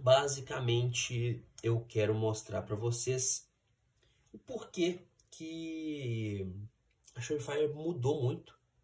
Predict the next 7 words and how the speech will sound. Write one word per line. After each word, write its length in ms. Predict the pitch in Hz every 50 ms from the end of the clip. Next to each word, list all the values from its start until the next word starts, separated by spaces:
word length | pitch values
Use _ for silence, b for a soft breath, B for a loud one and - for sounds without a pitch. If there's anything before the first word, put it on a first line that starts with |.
| _
tá? 340 | - 107 104 110 123 123 120 b b b b b b b b b b b b b b _ _ -
Parece 340 | - 107 107 110 113 - -
que 100 | - 120
não, 460 | 107 104 107 107 120 139 - - - - _ _ _ _ _ -
mas 200 | 104 95 92 -
mudou 220 | 110 101 107 107
muito. 500 | 113 117 110 110 117 120 120 - - -